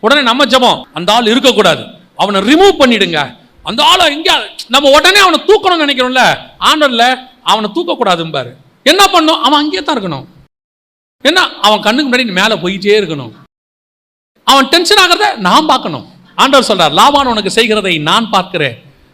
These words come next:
கடைசியா ஒண்ணு நடக்கும். ஆண்டவர் சொல்றார், "சரி போதும், புறப்பட்டு போ." ஏன் இதுக்கு மேல இவன் கூட இருக்கிறத அவனுக்கு பயந்து போல, உன்னை ஆசீர்வதிக்கிற காலம் வந்துருச்சு, அடுத்த ஆசீர்வாதத்துக்கு நீ போகணும். எங்க போனோம்? பெத்தேலுக்கு போனோம். அங்க போனா தான் உன்னை வச்சு நான் அடுத்த காரியம் செய்ய முடியும்.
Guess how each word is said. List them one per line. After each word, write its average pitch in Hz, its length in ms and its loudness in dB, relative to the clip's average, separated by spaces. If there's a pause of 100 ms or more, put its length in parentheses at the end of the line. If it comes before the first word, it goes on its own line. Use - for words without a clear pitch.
(160)
கடைசியா 254 800 2
ஒண்ணு 226 160 2
நடக்கும். 190 300 2
ஆண்டவர் 208 260 2
சொல்றார், 156 300 -2
"சரி 185 200 -4
போதும், 196 320 -2
புறப்பட்டு 143 360 -6
போ." 117 100 -14 (580)
ஏன் 226 380 -4 (200)
இதுக்கு 220 240 -2
மேல 233 200 2
இவன் 214 180 0
கூட 220 160 -2
இருக்கிறத 202 520 -2 (160)
அவனுக்கு 311 400 2
பயந்து 381 420 2
போல, 277 560 2 (600)
உன்னை 214 260 -2
ஆசீர்வதிக்கிற 233 600 0
காலம் 202 300 0
வந்துருச்சு, 208 340 -2
அடுத்த 220 300 2
ஆசீர்வாதத்துக்கு 240 500 0
நீ 190 80 0
போகணும். 190 540 -2
எங்க 269 220 0
போனோம்? 214 320 0
பெத்தேலுக்கு 277 440 0
போனோம். 285 380 2 (420)
அங்க 294 240 2
போனா 330 200 2
தான் 320 180 2
உன்னை 311 180 0
வச்சு 320 200 0
நான் 294 100 0
அடுத்த 285 180 -2
காரியம் 302 280 0
செய்ய 311 200 0
முடியும். 214 360 0